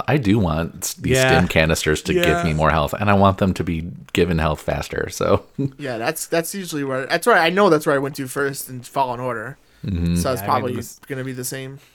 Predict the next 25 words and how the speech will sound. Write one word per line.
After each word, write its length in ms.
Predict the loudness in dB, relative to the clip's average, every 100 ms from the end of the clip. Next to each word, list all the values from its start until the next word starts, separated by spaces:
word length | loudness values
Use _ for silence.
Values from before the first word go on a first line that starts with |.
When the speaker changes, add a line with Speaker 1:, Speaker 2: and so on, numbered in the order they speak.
| _
Speaker 2:
I 60 | -6
made 180 | -2 -2
the 60 |
mistake 400 | -4 -4 -4 -2
of, 280 | -4 -6 -6
uh, 200 | -6 -4
coming 440 | -6 -6 -6 -8 -12 _
back 360 | -6 -6 -8 -10
to 160 | -8 -4
that 280 | -2 -2
a 40 | -4
little 280 | -4 -6 -4
bit. 300 | -4 -6 -8 -20 -20 _ -12
Um, 440 | -10 -8 -10 -14 -10
I 120 | -8
focused 340 | -4 -4 -4 -8
a 60 |
little 160 | -8 -8
more 240 | -8 -10
on 120 | -10 -14
some 220 | -16 -16
of 60 |
the 80 | -18
Force 480 | -16 -14 -12 -14 -18
and 340 | -20 -20 -20